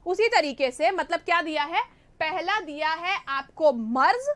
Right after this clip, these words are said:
और दूसरी दी है आपको उसकी दवा। ठीक, ये प्रॉब्लम है, ये इसका सॉल्यूशन है। फूड हंगर का सॉल्यूशन है, लेकिन सॉल्यूशन बाद में दिया है,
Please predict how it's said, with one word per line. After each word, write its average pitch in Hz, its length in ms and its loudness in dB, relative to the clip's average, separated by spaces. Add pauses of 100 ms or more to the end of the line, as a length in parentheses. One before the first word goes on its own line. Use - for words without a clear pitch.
(320)
और 294 140 -2
दूसरी 339 500 -6
दी 285 220 -8
है 320 200 -8
आपको 311 480 -2
उसकी 349 400 -4
दवा। 226 380 -2 (440)
ठीक, 392 220 -8 (1300)
ये 339 240 0
प्रॉब्लम 320 520 -2
है, 427 180 -6 (220)
ये 311 220 -4
इसका 294 300 -8
सॉल्यूशन 240 640 -8
है। 247 200 -10 (580)
फूड 453 340 0 (400)
हंगर 381 440 -2
का 403 180 2
सॉल्यूशन 349 680 -2
है, 320 600 0 (160)
लेकिन 320 680 0 (300)
सॉल्यूशन 339 760 -4
बाद 302 360 -2
में 349 220 -6
दिया 311 260 0
है, 285 380 -2